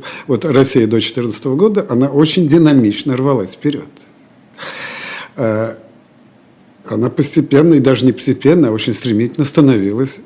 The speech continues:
нормальной европейской страной. Вот. Мешал только, мешал только, значит, абсолютизм, мешал царизм.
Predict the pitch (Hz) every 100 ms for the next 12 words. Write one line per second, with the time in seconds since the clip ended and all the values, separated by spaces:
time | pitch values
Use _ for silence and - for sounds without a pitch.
0 | _ 123 113 101 92 98 113 135 113 110
1 | 104 87 90 - - 120 127 _ _ -
2 | - - 101 110 95 - - - - -
3 | - - - - 147 87 - - 107 123
4 | - 127 - - 104 95 - _ _ -
5 | 117 110 143 - 101 - 95 104 98 -
6 | - - 113 - 214 160 123 - 92 -
7 | 104 175 165 170